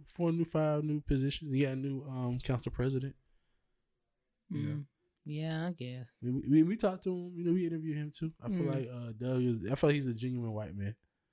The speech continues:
Speaker 1: Um, you know, I always, I always, <laughs> we talk real over here. Um, like I told folks, you can tell when you hear the interview, <laughs> you can tell that he has.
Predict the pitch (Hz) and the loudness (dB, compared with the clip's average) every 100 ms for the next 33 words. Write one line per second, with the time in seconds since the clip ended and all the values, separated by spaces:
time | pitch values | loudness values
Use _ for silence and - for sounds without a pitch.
0 | _ _ _ - 98 98 98 90 90 - | _ _ _ -8 -2 0 -2 -4 -8 -10
1 | 110 110 104 107 117 117 - 113 113 117 | -4 0 2 2 2 2 0 -4 -4 -2
2 | 110 101 - - - - - 151 - _ | -2 -4 -2 0 2 8 8 8 2 _
3 | - - - 123 135 147 147 135 151 143 | -20 -20 -6 4 6 6 4 2 2 -2
4 | 113 113 98 - - _ - 120 117 110 | -4 -6 -8 -14 -20 _ -2 0 0 -2
5 | 104 98 - _ _ _ _ _ - 117 | -8 -12 -18 _ _ _ _ _ 2 2
6 | 123 127 123 117 110 101 113 131 127 - | 4 2 0 0 -4 -6 -6 -4 -4 0
7 | 135 131 127 127 - _ _ - 113 131 | 0 0 -2 -6 -12 _ _ -2 6 8
8 | 151 131 127 147 143 156 147 _ - - | 8 4 2 0 2 0 -2 _ 2 6
9 | 139 139 127 - - 139 135 120 120 107 | 6 6 2 0 0 2 0 -2 -4 -6
10 | - _ _ _ _ _ _ _ - - | -12 _ _ _ _ _ _ _ 0 4
11 | 135 135 135 123 113 107 | 6 6 2 -2 -4 -8